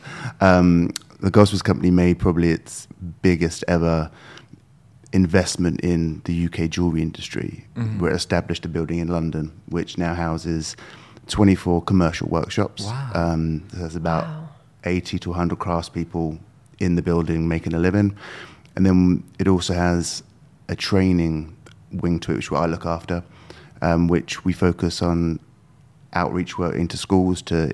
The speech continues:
Speaker 1: introduce young people into jewellery and its numerous benefits, through to teaching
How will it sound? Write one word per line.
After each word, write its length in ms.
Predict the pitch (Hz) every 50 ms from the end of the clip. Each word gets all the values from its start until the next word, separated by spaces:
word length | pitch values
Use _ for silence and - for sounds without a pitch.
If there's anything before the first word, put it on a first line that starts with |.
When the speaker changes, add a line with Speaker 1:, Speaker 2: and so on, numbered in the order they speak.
| - -
Speaker 1:
introduce 640 | 85 85 78 - 82 87 87 85 82 - - -
young 200 | - 90 85 87
people 300 | 85 - 95 85 - 85
into 220 | 85 85 85 87 87
jewellery 340 | 78 - 90 87 85 85 85
and 80 | 82
its 260 | 82 - - - - - _ _ - _ _ _ _
numerous 460 | - 98 101 107 104 95 90 85 80 -
benefits, 720 | - 90 87 90 87 - 92 - - _ - - - - - - - - - - - - -
through 160 | - - 90
to 120 | 85 - 92
teaching 720 | - - 90 - - - 92 87 85 82 82 78 78 -